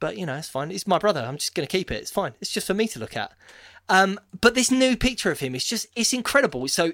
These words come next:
it looks like it's from the same photo shoot as, uh, the photo of him sat in the, in the booth smoking a cigarette.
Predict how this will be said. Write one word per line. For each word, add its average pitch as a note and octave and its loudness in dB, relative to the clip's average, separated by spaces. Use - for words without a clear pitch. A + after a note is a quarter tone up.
it G3+ 4
looks A#3 0
like - 0
it's F#3 -4
from G#3+ -4
the F#3 -2
same G3+ -2
photo F3+ -2
shoot B2+ -6
as, D3 2
uh, C#3 0
the C#3 -2
photo E3 2
of C#3 0
him C#3+ -4
sat D#3 -2
in D3 -4
the, C3+ -2
in D3 -4
the C#3 -4
booth C#3+ -2
smoking C#3+ -4
a - -8
cigarette. A2 -6